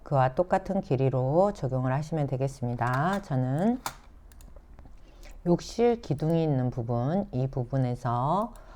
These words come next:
어, 천 정도 좌측으로 옵셋을 한 다음 그 부분을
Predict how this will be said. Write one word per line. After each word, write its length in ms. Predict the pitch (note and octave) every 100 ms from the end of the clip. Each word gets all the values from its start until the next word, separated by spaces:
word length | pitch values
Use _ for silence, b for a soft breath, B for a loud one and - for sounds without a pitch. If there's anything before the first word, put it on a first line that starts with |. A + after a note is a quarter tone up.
| B B
어, 300 | - A#2 A2 B2+
천 280 | - A#3+ A3+
정도 800 | A#3+ A3 F#3+ C#3+ C#3+ F3 A3 B3
좌측으로 880 | - C3+ C3 - D3+ C#3 C3 C#3 G3 -
옵셋을 500 | A2 - C3 C3 B2+
한 200 | C#3 C#3
다음 600 | C3 B2 B2 C#3 G3 A#3+ - - - - - - - -
그 180 | - C#3+
부분을 640 | C3+ C3+ C3+ C#3+ G3 A#3+